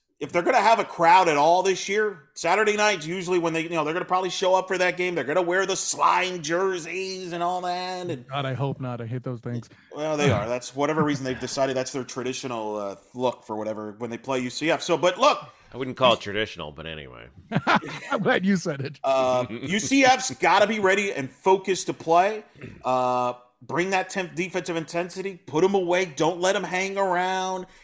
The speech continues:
Speaker 1: Give 'em confidence. Again, this is a big game because it, you cannot lose this game 'cause this will crush your net rankings. This will crush your, uh, resume. Uh,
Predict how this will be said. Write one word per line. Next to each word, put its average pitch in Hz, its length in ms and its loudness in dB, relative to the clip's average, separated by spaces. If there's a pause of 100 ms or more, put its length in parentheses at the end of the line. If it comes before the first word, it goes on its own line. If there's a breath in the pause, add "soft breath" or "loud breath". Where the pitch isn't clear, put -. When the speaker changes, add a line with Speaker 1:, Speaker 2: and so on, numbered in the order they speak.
Speaker 1:
Give 143 140 -4
'em 180 160 -8
confidence. 175 580 -4
Again, 151 300 0
this 160 140 -4
is 175 100 -4
a 147 100 0 (100)
big 180 240 2
game 175 360 2 (360 soft breath)
because 143 520 -4
it, 143 240 -6
you 151 140 -6
cannot 190 540 0
lose 165 200 4
this 135 240 -6
game 117 240 -4
'cause 123 120 -12
this 160 200 -8
will 131 120 -4
crush - 520 0
your 180 80 2
net 156 220 0
rankings. 143 340 -6
This 123 160 -10
will 101 80 -14
crush - 480 -4
your, 147 200 -4 (360 loud breath)
uh, 143 140 0
resume. 131 640 -2 (280 soft breath)
Uh, 113 460 0